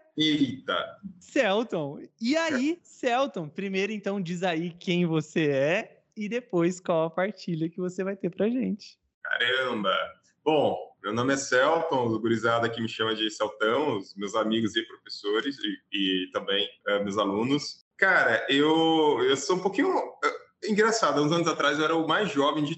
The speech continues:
Speaker 1: todos, assim, dos professores, agora eu já tô vendo que eu tô entrando em outra fase, porque, <laughs> tipo, chegando perto dos quarenta, eu já sou professor do I F já há onze anos e
Speaker 2: Uhum.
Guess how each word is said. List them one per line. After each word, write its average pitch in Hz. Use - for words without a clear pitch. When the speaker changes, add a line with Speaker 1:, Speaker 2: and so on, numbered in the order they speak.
Speaker 1:
todos, 180
assim, 143
dos 139
professores, 147
agora 147
eu 156
já 156
tô 151
vendo 147
que 151
eu 143
tô 151
entrando 147
em 147
outra 156
fase, 117
porque, 123
<laughs> 117
tipo, 113
chegando 131
perto 131
dos -
quarenta, 156
eu 185
já 147
sou 180
professor -
do 147
I 139
F 147
já 151
há 143
onze 185
anos 165
e 127
Speaker 2:
Uhum. 156